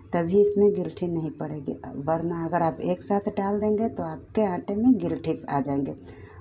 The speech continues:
और जब गिलठी आ जाएंगे तो आपके नाश्ते अच्छे नहीं बनेंगे, उसे तोड़ने में बहुत कठिनाई होती है।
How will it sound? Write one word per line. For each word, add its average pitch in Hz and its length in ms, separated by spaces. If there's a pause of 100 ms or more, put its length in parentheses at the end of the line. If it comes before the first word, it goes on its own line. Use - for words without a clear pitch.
(120)
और 170 120
जब 160 200
गिलठी 170 420
आ 202 80
जाएंगे 202 360
तो 180 160
आपके 160 360
नाश्ते 165 380
अच्छे 202 300
नहीं 143 320
बनेंगे, 135 480 (300)
उसे 196 180
तोड़ने 190 360
में 208 180
बहुत 160 220
कठिनाई 143 440
होती 143 320
है। 147 140